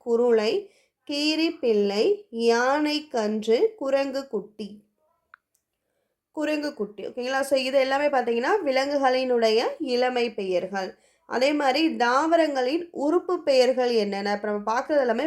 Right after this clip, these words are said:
பெயர் மரபு பார்த்துட்டு இருக்கோம். தாவரங்களினுடைய உறுப்பு பெயர்கள் என்னென்ன அப்படின்றத பார்க்கலாம். ஈச்ச ஓலை, இலை பகுதியை ஈச்ச ஓலை, மாவிலை,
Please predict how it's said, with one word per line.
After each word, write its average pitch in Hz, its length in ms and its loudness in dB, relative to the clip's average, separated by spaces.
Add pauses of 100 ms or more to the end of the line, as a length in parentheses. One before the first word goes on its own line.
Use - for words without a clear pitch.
(140)
பெயர் 269 280 4
மரபு 220 260 -2 (100)
பார்த்துட்டு 190 300 -8
இருக்கோம். 170 240 -10 (380)
தாவரங்களினுடைய 285 1000 2 (160)
உறுப்பு 320 380 0
பெயர்கள் 233 460 2
என்னென்ன 196 300 -2
அப்படின்றத 196 460 -4
பார்க்கலாம். 185 400 -4 (380)
ஈச்ச 320 520 0 (200)
ஓலை, 233 280 2 (180)
இலை 262 160 2 (140)
பகுதியை 226 460 0 (240)
ஈச்ச 269 340 -4 (160)
ஓலை, 196 260 0 (480)
மாவிலை, 240 800 2